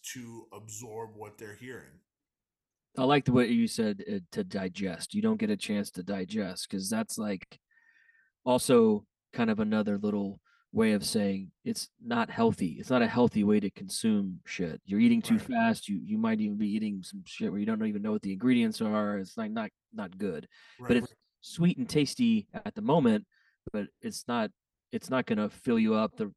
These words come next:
Speaker 2: the right way and give you kind of, like, the, the nutrients of, like, a really good piece of music that's supposed to be consumed the right way.
Speaker 1: Right.
Speaker 2: I mean, it does seem like, I mean, we'll see, but these things do cycle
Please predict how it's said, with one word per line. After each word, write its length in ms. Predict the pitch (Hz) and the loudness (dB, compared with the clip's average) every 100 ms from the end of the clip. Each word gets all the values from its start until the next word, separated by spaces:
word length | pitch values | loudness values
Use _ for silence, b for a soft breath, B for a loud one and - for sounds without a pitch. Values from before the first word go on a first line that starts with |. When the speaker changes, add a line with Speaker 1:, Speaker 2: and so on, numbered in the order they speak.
| _ | _
Speaker 2:
the 100 | 110 | -8
right 240 | 107 107 90 | -2 -2 0
way 280 | - - - | 0 -2 -4
and 80 | |
give 140 | 104 98 | -6 -4
you 120 | 95 | -6
kind 220 | - 92 | -8 -14
of, 60 | 87 | -12
like, 200 | 90 85 - - | -14 -16 -16 -12
the, 140 | 87 - b b b b b | -12 -14 b b b b b
the 80 | |
nutrients 600 | 98 107 - 92 82 - 92 | -4 -4 -4 -10 -10 -12 -10
of, 80 | |
like, 160 | 87 - | -10 -10
a 60 | 85 | -12
really 240 | 92 90 | -10 -10
good 380 | - 92 82 73 _ _ _ _ _ _ | -8 -8 -8 -12 _ _ _ _ _ _
piece 180 | - - | -4 -4
of 60 | 92 | -4
music 340 | 95 95 92 - | -4 -4 -6 -8
that's 480 | 92 - - - _ _ _ _ | -10 -6 -8 -8 _ _ _ _
supposed 400 | - - 113 107 | -8 2 2 2
to 60 | 120 | 0
be 100 | 113 | 0
consumed 440 | - - 123 117 | -2 -2 0 4
the 80 | 110 | 4
right 180 | 113 107 | 4 6
way. 340 | 127 82 - _ _ _ - | 4 2 -4 _ _ _ -20
Speaker 1:
Right. 180 | 117 - | -10 2
Speaker 2:
I 40 | |
mean, 300 | 127 123 214 _ _ _ _ _ _ _ _ _ | 4 4 2 _ _ _ _ _ _ _ _ _
it 140 | 123 - | -4 4
does 220 | 143 156 | 4 4
seem 240 | - 151 | 2 0
like, 400 | 139 120 104 - _ _ _ _ 113 | 2 0 0 -6 _ _ _ _ -4
I 40 | |
mean, 140 | 131 | 2
we'll 140 | 127 180 | 4 4
see, 460 | - 143 95 104 - - | 2 -2 -2 -6 -8 0
but 160 | 233 - - - - - _ _ - | 0 0 -14 -20 -20 -20 _ _ -2
these 200 | 143 - | 0 2
things 280 | 170 170 113 | 0 0 0
do 200 | 131 156 | 2 2
cycle 680 | - - 240 - 185 202 | 0 -6 -4 -2 -2 -4